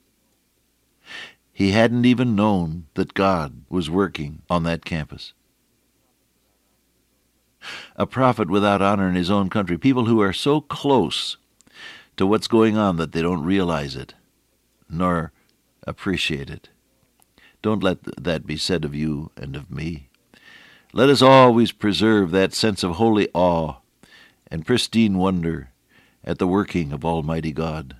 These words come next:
Let us always be quick to recognize the moving of the Holy Spirit of God.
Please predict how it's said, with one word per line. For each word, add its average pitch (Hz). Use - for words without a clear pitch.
Let 101
us 101
always 113
be 101
quick 143
to 110
recognize 98
the 85
moving 95
of 78
the 82
Holy 85
Spirit 90
of 69
God. 65